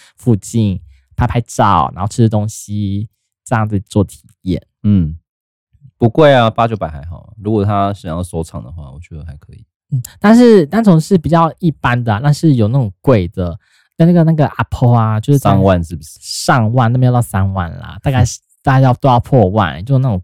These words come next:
Speaker 1: 贵的。他说：“阿婆，我，我做这个哦。”我说：“你是手缝吗？”“对，我就是一个一针一针慢慢缝。”我说：“哇，阿婆你很厉害呢。”他说：“我会一直做下去，做到我老死为止。”我说：“ <laughs> 阿婆，你也不要这样诅咒你自己。”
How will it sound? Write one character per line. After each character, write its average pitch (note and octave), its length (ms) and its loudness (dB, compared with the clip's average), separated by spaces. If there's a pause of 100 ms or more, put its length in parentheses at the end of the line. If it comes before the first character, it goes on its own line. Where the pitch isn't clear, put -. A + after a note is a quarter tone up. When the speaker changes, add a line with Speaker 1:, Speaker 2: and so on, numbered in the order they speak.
Speaker 1:
贵 G2+ 320 0
的。 D2+ 160 -14
他 G#2+ 140 -6
说 C#3 180 0
：“阿 C#3+ 60 -6
婆， - 200 -2
我， A#2 280 2
我 A2+ 100 2
做 F3+ 220 -2
这 E3+ 120 -2
个 D#3+ 140 -2
哦。” C3 160 0
我 C#3 60 -4
说 E3+ 100 -2
：“你 G3+ 60 0
是 A3 60 -2
手 B2+ 180 0
缝 A#2+ 120 -4
吗 B2 220 -4
？”“对， C#3+ 300 2
我 G2+ 100 -2
就 C#3 100 -2
是 C#3 460 0
一 C3+ 80 -10 (100)
个 A#2+ 160 -2 (120)
一 C#3 200 -4
针 B2 340 -2
一 C3+ 140 -4
针 A#2+ 160 -4
慢 A#2+ 160 0
慢 A2 220 -2
缝。” G2+ 240 -6
我 - 20 -6
说 B2 120 -8 (100)
：“哇， A#2 720 -6
阿 A#2+ 80 -6
婆 B2+ 160 0
你 C3 140 -2
很 G#2+ 160 -2
厉 A#2 120 -10
害 A2 240 -10
呢。” G2+ 200 -14 (400)
他 C#3 100 -4
说 C3 260 0
：“我 A2+ 140 0
会 A#2 160 0
一 B2 60 -2
直 A2 120 -6
做 A2 240 -4
下 G#2 280 -10
去， A2+ 340 -2
做 A2 160 -8
到 A2 160 -2
我 F#2+ 160 -2
老 C#2+ 240 -8
死 - 480 -8
为 C2+ 260 -6
止。” F#2 220 -6
我 A2 100 4
说：“ F3+ 200 4 (220)
<laughs> - 120 -20
阿 G3 80 2
婆， G#3 180 -2
你 G3+ 120 4
也 D#3 80 4
不 D3 100 0
要 D3 100 4
这 D3 140 -2
样 C3 220 4
诅 - 120 -2
咒 D#2 200 4
你 C#3+ 140 6
自 A2+ 300 4
己。” - 600 2